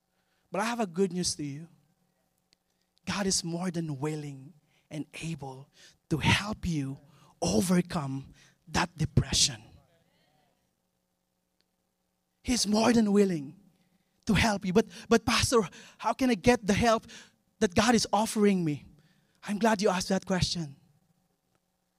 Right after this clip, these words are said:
Just come to Jesus. Just come to Him. Don't you know that you can come to Jesus with, with all your failures and all your mistakes?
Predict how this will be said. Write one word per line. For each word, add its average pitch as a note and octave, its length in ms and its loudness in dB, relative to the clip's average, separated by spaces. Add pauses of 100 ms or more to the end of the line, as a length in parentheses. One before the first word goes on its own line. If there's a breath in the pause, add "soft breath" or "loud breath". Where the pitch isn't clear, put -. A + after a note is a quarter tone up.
(140)
Just F3+ 200 0
come F3+ 220 0
to E3+ 140 -2
Jesus. C3+ 840 -8 (1400)
Just - 260 -6
come - 320 -2
to - 80 -12
Him. D#3+ 240 -18 (1080)
Don't C4 220 2
you C4 60 4
know A3+ 160 2
that A3+ 180 0
you A3 80 -6
can G3 160 -4
come G3 320 -12
to G3 140 -8
Jesus F#3 440 -8
with, F3 120 -2 (340 loud breath)
with F#3 260 -2
all - 300 -12
your G3 340 -2 (180 loud breath)
failures A3+ 680 2
and E3+ 200 -6 (260 loud breath)
all C4 320 0
your G#3+ 160 6
mistakes? - 840 0